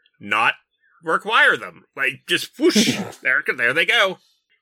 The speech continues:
Speaker 1: You have to ask specifically, "Please, can I have a vaccine?" <laughs>
Speaker 2: Uh, in this, the measure would also limit pharmacists'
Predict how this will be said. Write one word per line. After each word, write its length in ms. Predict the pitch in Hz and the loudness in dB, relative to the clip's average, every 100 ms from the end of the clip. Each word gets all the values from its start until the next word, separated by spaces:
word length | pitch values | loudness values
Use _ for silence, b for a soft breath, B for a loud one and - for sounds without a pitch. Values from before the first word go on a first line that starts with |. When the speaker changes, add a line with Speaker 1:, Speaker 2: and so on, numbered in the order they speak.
| - | -8
Speaker 1:
You 140 | 139 | -2
have 240 | 160 156 - | 0 0 -2
to 80 | |
ask 480 | 151 165 147 - - | -4 0 0 -2 -8
specifically, 680 | - 147 160 143 156 143 127 | -10 -6 -4 -2 -4 -4 -8
"Please, 440 | - 175 170 156 | -4 -2 0 0
can 100 | - | 0
I 80 | 120 | 0
have 180 | 110 120 | 0 0
a 40 | 107 | -2
vaccine?" 600 | 123 117 - 123 95 - - - | -4 -4 -6 -8 -8 -10 -16 -6
<laughs> 180 | 262 277 _ _ _ _ _ - | -4 -4 _ _ _ _ _ 0
Speaker 2:
Uh, 200 | 123 127 | 0 2
in 200 | 165 214 | 2 4
this, 320 | 214 185 - - | 4 2 -2 -4
the 120 | 131 | -2
measure 320 | 139 180 170 | 2 2 2
would 140 | 160 151 | 2 2
also 580 | 143 175 - 180 170 160 | 2 2 2 2 4 2
limit 520 | 120 127 180 226 - | 2 2 4 2 -2
pharmacists' 760 | - 170 202 208 226 226 - | 0 0 2 0 0 -2 -2